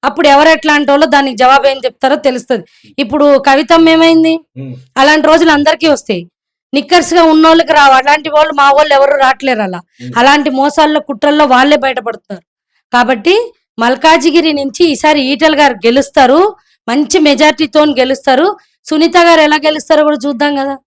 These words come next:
Speaker 2: Hmm. మన బీఆర్ఎస్ పరిస్థితి మేడం, రాగిడి లక్ష్మారెడ్డి ఉన్నారు, so ఆయన క్యాన్వాసింగ్ అని అవన్నీ ఏం స్టార్ట్ కాలేదు.
Speaker 1: ఇంతవరకు రాగిడి లక్ష్మారెడ్డి ఎవరో మేము చూడలేదు కూడా, ఆయన మా ప్రజల్లో రాలేదు కూడా, వాళ్ళ క్యాన్వాసింగ్ కూడా స్టార్ట్ అవ్వలేదు.
Speaker 2: Hmm.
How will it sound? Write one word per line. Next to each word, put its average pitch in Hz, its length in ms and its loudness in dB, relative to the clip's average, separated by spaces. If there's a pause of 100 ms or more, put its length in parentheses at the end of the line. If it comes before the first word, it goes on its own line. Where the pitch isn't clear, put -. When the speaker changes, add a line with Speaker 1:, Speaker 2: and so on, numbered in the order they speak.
Speaker 2:
Hmm. 120 100 -20 (100)
మన 170 120 -12
బీఆర్ఎస్ 185 460 -6
పరిస్థితి 175 320 -2
మేడం, 175 260 0
రాగిడి 147 320 2
లక్ష్మారెడ్డి 135 580 -4
ఉన్నారు, 127 380 -8 (100)
so 120 80 -4
ఆయన 120 160 -4
క్యాన్వాసింగ్ 123 720 -2
అని 120 100 0
అవన్నీ 113 220 -2
ఏం 113 80 -10
స్టార్ట్ 107 300 -20
కాలేదు. 107 460 -20
Speaker 1:
ఇంతవరకు 262 540 -2
రాగిడి 254 440 -4
లక్ష్మారెడ్డి 247 600 -4
ఎవరో 233 220 -2
మేము 240 160 -8
చూడలేదు 233 460 -6
కూడా, 226 380 -8 (120)
ఆయన 226 180 -8
మా 220 360 -8
ప్రజల్లో 240 540 -6 (320)
రాలేదు 240 400 0
కూడా, 247 140 0
వాళ్ళ 302 220 -4
క్యాన్వాసింగ్ 233 480 -6
కూడా 226 120 -8
స్టార్ట్ 214 440 -6
అవ్వలేదు. 196 400 -6 (180)
Speaker 2:
Hmm. 123 140 -14